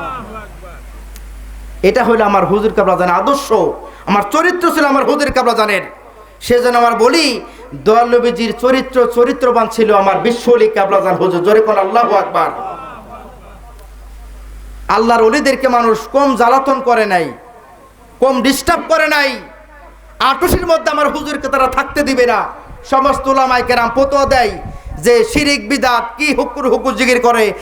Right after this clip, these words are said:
কি নাচানাচি করে, তারা আমার হুজুরকে বেদাতি বলে ঘোষণা দেয়।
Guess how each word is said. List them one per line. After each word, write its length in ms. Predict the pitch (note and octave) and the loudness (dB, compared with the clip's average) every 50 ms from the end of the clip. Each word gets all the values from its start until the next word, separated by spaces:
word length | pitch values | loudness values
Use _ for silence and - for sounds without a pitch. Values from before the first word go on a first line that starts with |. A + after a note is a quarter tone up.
| - - - - | -14 -18 -6 -2
কি 120 | C#4 C#4 | 0 0
নাচানাচি 560 | C4 C4+ C4 C4 C4 C4 B3+ A#3+ G3 B3 B3+ | 2 0 0 0 0 0 0 0 0 -2 0
করে, 340 | B3 A#3 A#3 A3+ A3 G3+ F3+ - - - - - - - - - - - - - _ _ _ A#3 A#3 A3+ A3+ A3 - - - - _ _ _ - - - - - - - - - | 2 2 4 4 2 0 0 -4 -8 -12 -18 -20 -20 -20 -20 -20 -20 -20 -20 -20 _ _ _ _ -20 -20 -20 -20 -20 -20 -20 -20 _ _ _ -20 -20 -20 -20 -20 -20 -20 -8 -4
তারা 180 | - C4 C#4 C#4 | -2 0 0 2
আমার 180 | C4+ C#4 C4+ | 2 2 0
হুজুরকে 420 | A3 A#3+ C4 A#3 C4+ A#3+ - B3 A#3+ | 0 0 0 0 0 0 2 2 2
বেদাতি 380 | - A#3+ A#3+ C#4 C4+ C4+ C#4 | 4 4 2 2 0 -2 -2
বলে 220 | A#3 A#3 A3 A3 G3+ | -4 -2 0 0 0
ঘোষণা 380 | E3+ F3+ F3 - G#3 F#3 D3+ | 0 -2 -4 -2 0 0 0
দেয়। 180 | D3 C#3 A#2+ F2 | 0 0 -4 -6